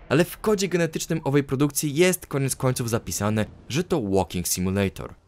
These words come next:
Do tego mamy tutaj potężną, skondensowaną dawkę warstw strachu. Mi przejście tego tytułu zajęło około dwunastu godzin. Kiedy gram w podobne tytuły, które zajmują cztery godziny, to nie mam czasu się znudzić formułą. Tu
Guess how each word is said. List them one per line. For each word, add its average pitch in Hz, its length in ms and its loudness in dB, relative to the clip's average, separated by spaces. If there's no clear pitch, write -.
Do 139 80 4
tego 185 380 4
mamy 139 240 2
tutaj 139 200 -2
potężną, 127 680 0
skondensowaną 104 720 -2
dawkę 107 420 -2
warstw - 420 -6
strachu. 123 480 -2
Mi 190 220 2
przejście - 520 2
tego 107 240 0
tytułu 143 440 2
zajęło 170 400 4
około 123 320 2
dwunastu 101 640 0
godzin. 85 400 2
Kiedy 104 420 4
gram 135 280 2
w - 60 -12
podobne 107 340 0
tytuły, 139 420 0
które 95 240 -2
zajmują 92 420 0
cztery 107 400 2
godziny, 110 480 -2
to 220 100 0
nie 240 160 -2
mam 196 240 0
czasu 151 380 -4
się 107 140 -2
znudzić 98 440 -4
formułą. 98 520 0
Tu 180 280 2